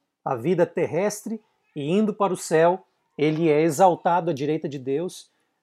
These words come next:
como sacerdote para sempre, de acordo com a ordem de Melquisedeque.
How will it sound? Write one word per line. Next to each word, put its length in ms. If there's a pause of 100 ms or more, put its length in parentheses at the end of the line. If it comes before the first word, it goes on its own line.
como 240
sacerdote 1080
para 180
sempre, 460
de 100
acordo 400
com 120
a 60
ordem 260
de 100
Melquisedeque. 680